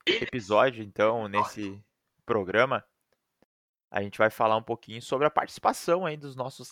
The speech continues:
atletas no Troféu Brasil Caixa de Atletismo, a maior competição interclubes da América Latina, como a gente já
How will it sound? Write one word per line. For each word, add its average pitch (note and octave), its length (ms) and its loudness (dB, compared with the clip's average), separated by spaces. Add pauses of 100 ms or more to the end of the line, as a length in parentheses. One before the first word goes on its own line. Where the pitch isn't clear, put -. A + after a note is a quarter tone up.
atletas - 880 -8 (120)
no C3 240 -12
Troféu D#3 380 2
Brasil D3+ 380 4 (120)
Caixa - 500 0 (160)
de D#3+ 100 -4
Atletismo, C#3 680 -4
a C3 140 -2
maior C3 420 -4
competição C3 840 -4 (1000)
interclubes F#3+ 760 0 (120)
da D3+ 180 8
América C#3+ 340 6
Latina, C3+ 400 -4
como A2 180 -10
a A2 60 -8
gente A2+ 120 -12
já A#2 140 2